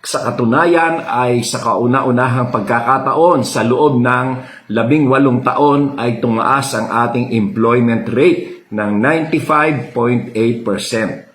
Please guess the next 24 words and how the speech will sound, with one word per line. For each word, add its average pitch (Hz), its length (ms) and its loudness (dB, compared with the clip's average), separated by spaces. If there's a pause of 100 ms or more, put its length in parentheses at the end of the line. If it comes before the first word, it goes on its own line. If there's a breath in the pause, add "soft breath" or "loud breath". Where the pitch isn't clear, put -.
(360 loud breath)
At, - 640 -2
ah, 117 320 4
nagkaroon 123 560 2
tayo 160 480 2
ng 147 160 0
increase 131 560 0
ng 117 160 -2
palay 156 320 0
production 143 960 -2
ng 113 240 -2
three 117 160 -2
hundred 127 560 0
thousand 117 560 -2
metric 110 400 -4
tons 98 480 -6 (160 loud breath)
ngayon 127 640 2
sa 120 320 -2
kanyang 113 480 -2
pamamahala. 101 800 -2 (480 loud breath)
At 143 160 -2
napakarami 160 880 2
pang 135 560 -2
mga 123 320 -2
bagay, 135 440 0